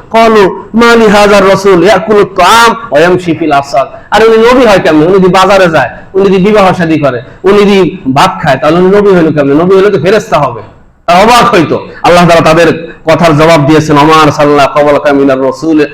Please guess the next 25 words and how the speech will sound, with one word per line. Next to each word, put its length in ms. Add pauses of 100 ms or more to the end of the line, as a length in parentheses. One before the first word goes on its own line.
(200)
মিনাল 280
মুরসালিনা 580
ইল্লা 340
ইন্নাহুম 540
লা 80
ইয়াকুলুনা 560
তাআম 520 (220)
ওয়া 80
ইয়ামশুনা 1080
ফিল 180
আসাক।" 460
হে 60
নবী, 240
আপনাকেই 480
শুধু 340 (140)
মানুষ 420
নবী 200
বানায় 280
নাই, 140
আপনার 520
আগে 260
যত 160
লক্ষাধিক 560
পয়গম্বর 480
গেছে 280